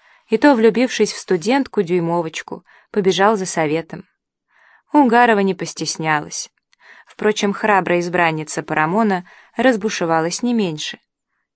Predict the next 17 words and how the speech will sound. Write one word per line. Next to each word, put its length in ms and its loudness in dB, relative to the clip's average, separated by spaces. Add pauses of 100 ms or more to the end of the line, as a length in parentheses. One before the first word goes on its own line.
(120)
"Передай 440 2
своей 320 -4
падле, 540 -4 (300)
она 220 4
все 260 0
зубы 380 2
об 100 0
меня 280 0
раскрошит". 800 -6 (720)
Рыдающий 680 0
сын 320 -2
передал. 540 -6 (1300)
"Ах 220 0
ты, 140 -2
шмара 500 2
таганская, 760 -2
гнусная!" 720 -4